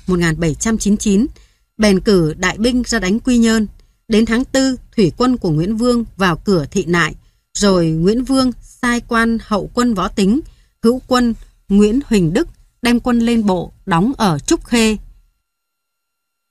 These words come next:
Ngay lúc bấy giờ, quan khâm sai tiền quân trưởng cơ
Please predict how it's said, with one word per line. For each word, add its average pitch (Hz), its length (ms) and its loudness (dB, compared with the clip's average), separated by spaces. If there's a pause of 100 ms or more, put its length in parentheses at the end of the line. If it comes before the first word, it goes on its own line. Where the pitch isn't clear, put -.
(560)
Ngay 240 280 4
lúc 302 140 2
bấy 233 160 2
giờ, 175 360 0 (100)
quan 247 180 4
khâm 254 200 0
sai 226 320 0
tiền 180 400 2
quân 233 220 2
trưởng 170 260 0
cơ 220 320 0